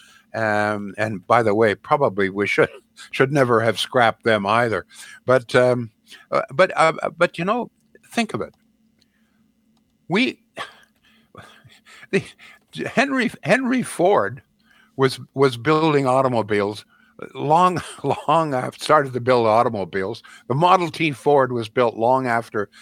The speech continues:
many of these poles were, were erected in, in Ontario and the rest of the country. It's, it's unbelievable. Surely we can come up with something better.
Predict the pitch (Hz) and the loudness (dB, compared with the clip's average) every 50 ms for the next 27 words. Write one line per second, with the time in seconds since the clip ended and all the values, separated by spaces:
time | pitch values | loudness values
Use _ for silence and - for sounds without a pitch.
0 | - _ - 127 139 139 135 131 120 113 113 117 113 110 107 - - - 123 120 | -18 _ -2 -2 0 2 2 2 0 0 0 -2 -2 -4 -6 -6 -4 -2 0 2
1 | 120 113 104 - - 98 98 95 - _ _ _ 117 113 110 110 107 104 98 98 | 2 0 -2 -4 -6 -6 -6 -6 -8 _ _ _ -2 0 0 2 0 0 0 0
2 | 104 107 104 - 104 92 87 95 92 87 - _ _ - _ _ - 110 107 98 | 0 -2 -2 -2 -6 -6 -6 -6 -6 -8 -10 _ _ -20 _ _ -4 -2 0 -2
3 | 98 92 - 101 101 95 95 90 87 90 90 87 87 87 92 95 92 - - 95 | -2 -2 -2 -2 0 0 0 0 -2 -2 -4 -4 -4 -4 -2 -2 -4 -4 -8 -10
4 | 80 85 80 - 95 92 82 - 78 73 73 - - - - - - - 127 - | -10 -10 -8 -6 -6 -6 -6 -10 -14 -18 -16 -16 -18 -18 -18 -12 -10 -8 -2 0
5 | 208 196 180 135 113 104 107 104 90 - - - - - - 240 220 180 147 127 | 0 0 0 0 0 0 -2 -2 -4 -8 -14 -12 -6 0 2 4 4 6 6 4
6 | 123 113 107 104 92 - 104 101 92 - - 87 - - 92 82 - 87 82 80 | 4 2 0 -4 -6 -4 -2 -2 -4 -4 -6 -10 -8 -6 -8 -8 -8 -10 -12 -10
7 | 73 82 82 76 69 - | -6 -6 -4 -4 -6 -10